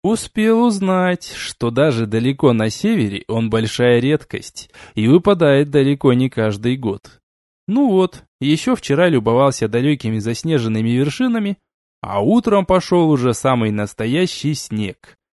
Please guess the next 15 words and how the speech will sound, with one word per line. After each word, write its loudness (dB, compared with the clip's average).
Первый 4
мой 2
снег -2
в -6
этом -2
мире. -4
Встал, -2
вытянул 0
руки 0
в -6
стороны 2
и -6
подставил -2
лицо 0
снежинкам. -4